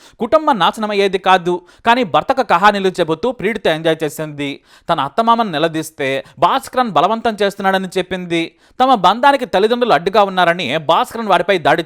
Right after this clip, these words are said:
చేశాడు. దీంతో అందరూ కలిసి భాస్కరన్ను హత్య చేశారు. అతని కొడుకును అనాథన చేశారు.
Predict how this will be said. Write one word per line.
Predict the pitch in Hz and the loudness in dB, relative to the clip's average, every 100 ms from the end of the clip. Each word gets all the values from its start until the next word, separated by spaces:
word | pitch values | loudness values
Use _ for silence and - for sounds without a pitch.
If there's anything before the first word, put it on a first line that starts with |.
| 170 | -4
చేశాడు. | 156 160 160 151 - _ - | 0 2 2 -2 -8 _ -8
దీంతో | 226 262 240 | -4 -2 2
అందరూ | 139 160 240 247 | 2 2 2 2
కలిసి | 202 180 262 | 2 0 -2
భాస్కరన్ను | 185 147 202 - 202 247 | -2 2 0 0 -2 2
హత్య | 190 - 175 170 | 2 0 -2 -4
చేశారు. | 160 165 156 147 - _ - | 0 4 4 2 -8 _ -4
అతని | 185 214 | -2 -2
కొడుకును | 170 196 240 180 | 0 0 0 0
అనాథన | 196 208 196 196 | 0 0 -2 -2
చేశారు. | 185 185 180 180 | 2 4 6 4